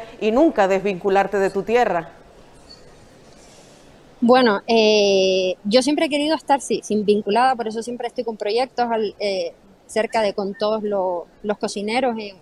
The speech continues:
Speaker 2: bueno, con los, los pocos cocineros que conozco en, en Canarias, pero sí que es, al principio es un poco duro, porque al final yo, eh, echo de menos Carrizal.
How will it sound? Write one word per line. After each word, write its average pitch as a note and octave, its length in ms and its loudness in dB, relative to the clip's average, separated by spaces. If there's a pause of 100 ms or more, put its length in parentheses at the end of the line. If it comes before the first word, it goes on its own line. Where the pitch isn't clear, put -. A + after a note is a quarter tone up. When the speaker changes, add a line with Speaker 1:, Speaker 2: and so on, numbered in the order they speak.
(120)
Speaker 2:
bueno, F#3 280 -20
con G3+ 140 -6
los, F#3+ 120 -2 (680)
los - 100 -14 (160)
pocos A3+ 220 0
cocineros A3+ 400 -2
que G#3+ 100 -2
conozco A3+ 320 -6
en, G3 240 -8
en G3 140 -6
Canarias, C4 480 2 (720)
pero A3+ 220 6
sí C4 120 -2
que C#4 100 0
es, C#4 120 0 (100)
al A#3+ 180 -4
principio A#3+ 580 -2
es B3+ 60 -2
un C4 340 -2
poco B3+ 260 0
duro, C4 220 -2
porque G3 180 -6
al F#3+ 60 -4
final G#3 260 -6
yo, B3 480 2 (180)
eh, A#3 840 -4 (800)
echo G#3+ 200 -2
de A#3+ 100 0
menos A#3 260 -4 (180)
Carrizal. G3 460 -2